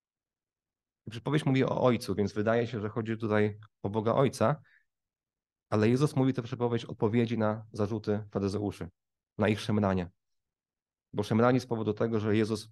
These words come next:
przyjmował grzeszników. Więc to Jezus okazywał miłosierdzie celnikom i innym grzesznikom. Na początku tego rozdziału czytamy właśnie, że jadał z nimi, że ich przyjmował, więc narażał się na wstyd, przyjmując tych, którzy prowadzili wcześniej bardzo grzeszne życie.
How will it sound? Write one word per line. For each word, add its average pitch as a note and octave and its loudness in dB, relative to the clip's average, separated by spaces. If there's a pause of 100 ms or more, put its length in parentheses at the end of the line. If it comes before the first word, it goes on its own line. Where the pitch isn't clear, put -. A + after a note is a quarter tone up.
przyjmował G#2+ 0
grzeszników. F#2+ -6 (1120)
Więc G#2 0
to A2+ 0
Jezus B2 2
okazywał G#2+ 0
miłosierdzie G2+ 0 (240)
celnikom G2+ 0
i - 0
innym F#2+ 0
grzesznikom. F2+ -6 (1120)
Na G#2 -4
początku A#2 0
tego G#2+ 0
rozdziału G#2 2
czytamy G#2 -4
właśnie, G#2 -4
że F#2+ -2 (420)
jadał A2+ 0
z A2 -10
nimi, C#3+ -4
że G2 -4
ich G2 -8
przyjmował, G#2 -2 (1160)
więc A2 -6
narażał A#2+ 2
się A#2 -6
na A2 0
wstyd, - -6 (640)
przyjmując G#2 0
tych, A#2 -2
którzy G#2 -8
prowadzili G2+ -2
wcześniej G#2 -6
bardzo F#2+ -4
grzeszne F#2 -10
życie. F2+ -8